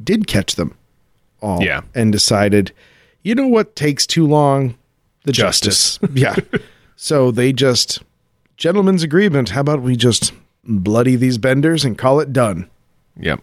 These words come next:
Speaker 1: So there, there is a theory that in there, they actually were all caught, and, and then,
Speaker 2: Punished.
Speaker 1: "Oh, we never caught 'em. I don't know."
Speaker 2: Yeah, yeah. Uh, and there's, there's also the thought that they, uh, they caught 'em, they had a firefight, a gunfight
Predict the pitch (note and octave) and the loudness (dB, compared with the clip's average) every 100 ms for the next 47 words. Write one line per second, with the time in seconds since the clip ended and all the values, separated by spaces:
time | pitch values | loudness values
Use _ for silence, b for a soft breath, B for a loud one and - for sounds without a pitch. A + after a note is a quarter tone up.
0 | _ - - A#2+ C#3 C#3+ E3+ G3 F3+ D#3 | _ -12 -4 0 2 0 0 2 2 0
1 | - - F3+ C#3+ B2+ C3 - D#3+ C3+ A2 | -2 -2 2 2 2 -2 0 2 2 0
2 | G2+ F#2+ b b b b b _ C3+ A#2+ | 0 -2 b b b b b _ -2 0
3 | B2 C#3+ C#3 - B2 A2+ D3 C#3 A2 - | 0 -4 -2 -2 0 0 2 2 0 -2
4 | A2 G2 - _ _ _ - A#2 G#2+ G#2 | 0 0 0 _ _ _ -6 0 2 4
5 | G2+ - _ _ - A#2 A#2+ D3+ A3 C4 | 2 -2 _ _ -12 -6 -4 -2 0 0
6 | F3 - - B2 F3 A3 A3+ A3+ A#3+ C#4 | -2 -6 -14 -6 0 2 2 0 2 2
7 | D4 F#3+ F3 G3+ A#3 B3+ C#4 A#3+ - - | 2 2 0 0 2 2 2 0 -2 -4
8 | F2+ D#2+ D#2+ - _ F2 D#2+ D#2 B B | -2 0 -2 -6 _ -4 -2 -4 B B
9 | B B B - G2+ G2 G2 A#2 A2+ A2 | B B B -6 -2 0 -2 0 2 2
10 | G2+ F#2+ G2+ F#2 G2 F#2 G#2+ F2+ F2+ G2 | 2 0 -2 2 2 2 0 0 0 0
11 | F#2 G2 F2 F#2 F2 F2 - _ _ _ | 0 -2 -2 0 0 0 -4 _ _ _
12 | _ _ _ _ - G#2 F2+ F#2+ F#2+ C#3 | _ _ _ _ -6 -2 0 0 -4 0
13 | C#3+ C#3+ C3+ G#2 G#2+ F2+ - - A2+ A#2 | 2 2 2 0 0 -4 -4 -2 0 0
14 | - A2+ F#2 F#2 A2+ G#2+ A2+ A2 G#2+ - | 0 0 0 0 0 0 0 0 0 -6